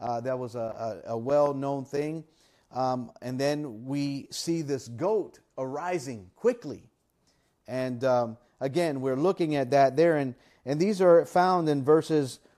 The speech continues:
one through four. Uh, uh, we'll see where, where he talks about the, how, how in the time of King Belshazzar, you gotta understand, Daniel is not writing this,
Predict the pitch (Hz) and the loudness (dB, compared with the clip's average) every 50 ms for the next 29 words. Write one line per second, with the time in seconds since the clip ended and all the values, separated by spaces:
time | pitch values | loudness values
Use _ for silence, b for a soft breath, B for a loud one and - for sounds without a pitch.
0 | b b 117 123 147 165 170 170 165 165 156 - - _ _ - 147 147 131 - | b b -4 0 2 4 4 4 2 -2 -4 -8 -12 _ _ -4 -2 -2 -2 -2
1 | - 180 180 180 170 160 147 143 - - 127 120 120 - - - 127 127 127 143 | 0 2 6 8 8 8 8 6 2 -4 -8 -10 -10 -10 -8 -8 -6 -4 -2 0
2 | 151 143 - - - 165 170 160 147 151 147 139 135 123 - b b b b b | 0 0 0 -2 -2 0 2 4 4 6 6 6 4 2 -2 b b b b b
3 | b 139 151 151 139 127 - 165 156 156 160 - 165 147 131 139 135 135 135 131 | b 2 4 4 4 2 2 4 4 4 4 2 0 2 4 6 8 8 6 4
4 | 131 131 127 123 120 113 113 110 - _ _ _ _ _ _ _ _ _ _ _ | 2 0 2 2 2 0 -4 -8 -16 _ _ _ _ _ _ _ _ _ _ _
5 | _ _ _ _ _ - _ _ _ - 113 131 135 131 123 113 - b b b | _ _ _ _ _ -20 _ _ _ -10 -2 0 2 2 2 0 -4 b b b
6 | b b b b b 135 143 143 143 143 135 131 123 - - 165 165 170 170 165 | b b b b b 6 6 6 6 4 0 -2 -2 0 2 2 4 4 4 2
7 | 160 151 143 131 - - - 170 156 151 135 139 175 190 190 147 156 147 147 135 | 2 2 0 0 0 -2 -4 -4 -2 -2 0 0 2 0 0 -2 -2 -2 -2 -2
8 | 131 131 139 165 190 202 202 190 170 151 - - 196 180 165 139 123 110 139 156 | -2 -2 -4 -4 -2 -2 -2 -4 -6 -8 -8 -6 -6 -6 -6 -6 -6 -4 -4 -4
9 | 175 208 202 156 151 147 143 139 127 - 147 156 165 - - 135 143 156 170 185 | -4 -4 -4 -4 -4 -2 -2 -4 -4 -6 -6 -4 -4 -4 -4 -2 0 0 2 0
10 | 175 170 147 131 131 127 123 123 - - - - | 0 -2 -6 -6 -6 -6 -6 -8 -10 -14 -20 -20